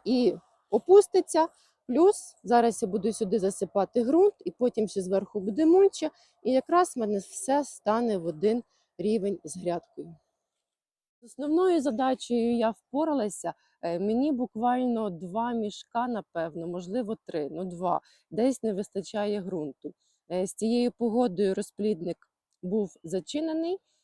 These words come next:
тому ґрунт я навіть не докупляла. Там в мене був один мішечок, то тільки я його і використала.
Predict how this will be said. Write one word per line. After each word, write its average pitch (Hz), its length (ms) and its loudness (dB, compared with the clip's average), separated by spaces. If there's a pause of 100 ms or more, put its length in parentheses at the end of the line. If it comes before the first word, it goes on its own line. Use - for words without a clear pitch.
(160)
тому 233 300 0
ґрунт 226 360 -2
я 190 60 -2
навіть 185 340 -4
не 202 260 -2
докупляла. 226 680 -4
Там 175 160 -14
в 170 40 -8
мене 180 200 -6
був 220 340 -6
один 220 280 -2
мішечок, 208 580 -8
то 160 60 -14
тільки - 300 -10
я 196 180 -2
його 196 300 -4
і 190 160 -6
використала. 156 760 -8